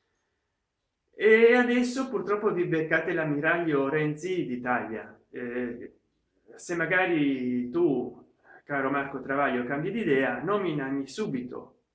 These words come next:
ex facto, capitano del P D, che io sarò il comandante d'Italia.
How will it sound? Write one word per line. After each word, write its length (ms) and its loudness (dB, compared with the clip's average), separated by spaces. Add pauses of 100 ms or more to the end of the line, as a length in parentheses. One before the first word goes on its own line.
(640)
ex 380 -4
facto, 760 -4 (800)
capitano 920 -2 (100)
del 240 0
P 140 -2
D, 460 -2
che 100 -2
io 160 0
sarò 300 -2
il 60 -4
comandante 560 -4
d'Italia. 640 -10